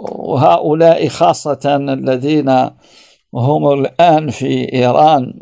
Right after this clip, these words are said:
رافضة أو شيعة إمامية. الإمامية نسبة إلى، آه، الأئمة الاثني عشر،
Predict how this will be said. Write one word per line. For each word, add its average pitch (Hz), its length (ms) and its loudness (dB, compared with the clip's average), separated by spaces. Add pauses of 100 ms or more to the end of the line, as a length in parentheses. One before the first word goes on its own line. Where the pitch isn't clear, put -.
(1000)
رافضة 160 880 4
أو 147 540 0
شيعة 180 720 2 (140)
إمامية. 160 760 2 (1900)
الإمامية 160 1300 0 (1160)
نسبة 170 580 0
إلى، 180 800 0 (680)
آه، 160 500 4
الأئمة 175 840 0 (1400)
الاثني 175 640 2
عشر، 147 520 0